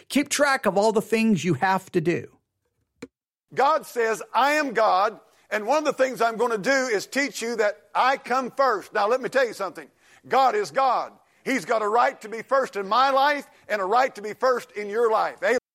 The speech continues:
Speaker 1: He has a right to be first, but let me ask you, he taught Israel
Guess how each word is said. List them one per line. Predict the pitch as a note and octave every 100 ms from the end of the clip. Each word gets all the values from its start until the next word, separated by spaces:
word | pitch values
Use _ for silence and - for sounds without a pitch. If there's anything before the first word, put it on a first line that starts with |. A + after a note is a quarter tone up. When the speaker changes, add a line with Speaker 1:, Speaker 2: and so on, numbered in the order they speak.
| _ _ _ _ _ - - -
Speaker 1:
He | - E3+
has | G3
a | A3+
right | A#3+ C#4+ B3
to | B3+
be | C#4
first, | - D4 G#3 -
but | G3
let | G#3
me | A3
ask | A3 G#3+ -
you, | B2+ - -
he | A#3+
taught | A3+ B3+ A#3 -
Israel | C4+ D4+ F#3 F3 C#3